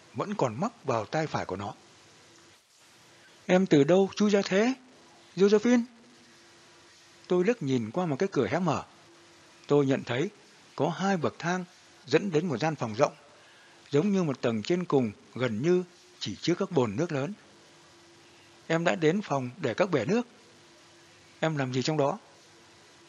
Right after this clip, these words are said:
Nó trả lời tôi với vẻ cực kỳ trịnh trọng. "Làm công việc của nhà thám tử." "Vậy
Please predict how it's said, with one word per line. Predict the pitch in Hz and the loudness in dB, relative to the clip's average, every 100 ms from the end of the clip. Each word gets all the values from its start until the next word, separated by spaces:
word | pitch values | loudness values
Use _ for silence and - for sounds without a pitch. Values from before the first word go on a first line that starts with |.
| - 123 | -14 -4
Nó | 147 | -4
trả | 175 123 | -2 -4
lời | 98 117 | -2 -4
tôi | 131 165 165 - - - - | 2 2 0 -8 -20 -20 -4
với | 143 | -2
vẻ | 151 104 - | 0 -4 -4
cực | 131 - | -8 -2
kỳ | 123 | -4
trịnh | 110 117 | -2 -6
trọng. | 123 - - - - - - 147 | -8 -8 -14 -20 -20 -20 -12 -2
"Làm | 147 147 | -2 2
công | 202 185 | 0 2
việc | 160 | -2
của | 123 | -2
nhà | 131 | -4
thám | 147 196 | -2 0
tử." | 190 139 120 - - - - - - - - - - - - - | 2 2 0 -12 -20 -20 -20 -20 -20 -20 -20 -20 -20 -20 -16 -2
"Vậy | 131 - | 0 0